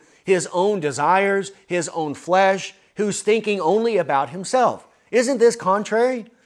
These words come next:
to the very commandment of God?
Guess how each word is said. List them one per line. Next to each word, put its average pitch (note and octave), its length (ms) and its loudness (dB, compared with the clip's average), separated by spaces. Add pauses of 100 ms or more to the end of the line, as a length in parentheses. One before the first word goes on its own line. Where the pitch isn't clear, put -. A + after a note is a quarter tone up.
to G#3+ 420 -2
the E3+ 140 -2
very G3 480 -2 (260)
commandment F#3 480 -2
of A#2+ 220 -10
God? G3 380 -2